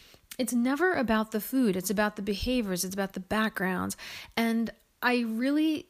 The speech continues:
think maybe, you know, if they're like me, to see whether or not they've had positive or negative influences as to where they started out, their childhood experiences, their cultural ba-,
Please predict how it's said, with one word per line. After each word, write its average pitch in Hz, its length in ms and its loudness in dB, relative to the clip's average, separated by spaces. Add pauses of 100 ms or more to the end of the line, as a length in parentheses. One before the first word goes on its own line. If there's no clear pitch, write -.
(120)
think 269 280 -2
maybe, 247 360 2
you 220 180 2
know, 202 100 2
if 190 100 -6
they're 233 120 0
like 220 280 -2
me, 220 560 0 (320)
to - 80 -4
see 233 240 0
whether 220 420 2
or 220 180 -2
not 214 220 -2
they've 202 140 -2
had 196 180 -4
positive 214 720 -2 (220)
or 247 100 0
negative 196 460 -2
influences 214 640 -2
as 196 140 -4
to 208 160 -2
where 202 420 -2 (340)
they 196 100 0
started 226 400 0
out, 208 260 0 (460)
their 190 200 -2
childhood 220 600 0
experiences, 196 640 -2
their 185 140 -4
cultural 226 420 0
ba-, 196 240 -2